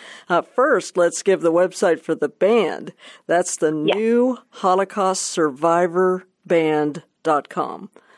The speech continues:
Speaker 1: The new
Speaker 2: Yes.
Speaker 1: Holocaust Survivor Band dot com.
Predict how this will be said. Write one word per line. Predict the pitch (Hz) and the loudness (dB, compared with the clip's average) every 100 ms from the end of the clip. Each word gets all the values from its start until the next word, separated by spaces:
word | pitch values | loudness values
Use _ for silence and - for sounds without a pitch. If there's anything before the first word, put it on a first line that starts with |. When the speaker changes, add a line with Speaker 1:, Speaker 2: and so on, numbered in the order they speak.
| _ _ | _ _
Speaker 1:
The | - | -8
new | 147 160 180 | -4 0 4
Speaker 2:
Yes. | 220 - - | 4 2 -6
Speaker 1:
Holocaust | - 156 156 160 165 147 | -2 0 0 -2 -4 -4
Survivor | - 147 143 143 143 | -6 -6 -2 -2 -2
Band | 139 143 139 139 - | -2 -4 -4 -8 -4
dot | 147 - - | -2 -2 -6
com. | 175 - | -10 -10